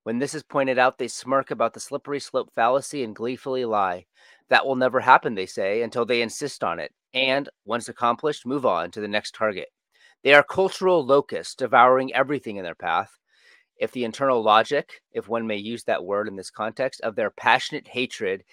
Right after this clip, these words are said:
is allowed to play out, no statue can be left standing, no traditional holiday observed, no name unchanged. If that outcome does not come to pass, it will not be because those driving toward it have a change of heart,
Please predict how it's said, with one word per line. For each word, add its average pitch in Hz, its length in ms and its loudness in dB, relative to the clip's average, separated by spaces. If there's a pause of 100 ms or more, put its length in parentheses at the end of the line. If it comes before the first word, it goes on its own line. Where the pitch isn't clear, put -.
(140)
is 117 140 -6
allowed 113 340 2
to 135 60 -6
play 135 260 0
out, 98 260 0
no 113 260 0
statue 113 520 -2
can 113 180 -12
be 113 100 -6
left 107 220 -4
standing, 90 480 -12 (280)
no 113 180 0
traditional 139 580 -4
holiday 117 460 2
observed, 104 640 -4
no 110 260 -4
name 113 240 -4
unchanged. 90 640 -10 (520)
If - 180 -8
that 123 240 4
outcome 131 400 0
does 104 200 -8
not 117 240 0
come 127 220 -8
to 120 100 -8
pass, 127 460 2 (340)
it 127 80 -6
will 107 160 -2
not 113 300 -2
be 123 160 -6
because 110 400 -6
those 113 260 -4
driving 113 400 -2
toward 113 280 -4
it 82 100 -4
have 98 120 -8
a 95 60 -6
change 101 260 -14
of - 80 -20
heart, - 420 -6